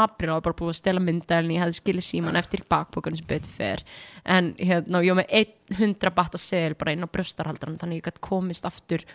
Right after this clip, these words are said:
þú veist, á staðinn og þá fann ég Apríl þar bara, ég bara, Apríl, Apríl, ég sá hana að sjá þig.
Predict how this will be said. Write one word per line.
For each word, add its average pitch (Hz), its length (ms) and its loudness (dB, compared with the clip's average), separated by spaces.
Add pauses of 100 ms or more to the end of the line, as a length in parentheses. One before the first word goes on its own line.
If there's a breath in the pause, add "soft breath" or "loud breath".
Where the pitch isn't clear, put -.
(100)
þú - 160 -2
veist, - 120 -6
á 190 120 4
staðinn 202 400 4
og 196 80 -8
þá - 160 2
fann 214 200 6
ég 196 100 -2
Apríl 202 260 0
þar 202 260 2
bara, 170 220 2 (380)
ég 175 100 -4
bara, 175 200 -4
Apríl, - 260 -4 (480 soft breath)
Apríl, 349 340 2 (260)
ég 359 80 8
sá 359 140 4
hana 349 240 4
að 370 80 2
sjá 370 160 4 (140)
þig. 349 200 4